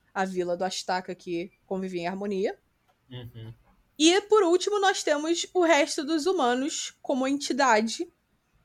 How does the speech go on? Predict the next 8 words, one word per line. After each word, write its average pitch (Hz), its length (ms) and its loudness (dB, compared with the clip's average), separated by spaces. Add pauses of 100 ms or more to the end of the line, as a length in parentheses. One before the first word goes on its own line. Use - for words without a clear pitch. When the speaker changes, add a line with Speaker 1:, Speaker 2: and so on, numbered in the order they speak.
(240)
Speaker 1:
que 277 140 2
são, 247 680 4
que - 80 2
eu 240 60 6
vou 247 100 6
dividir 240 320 -2
em 277 120 0
dois: 262 640 6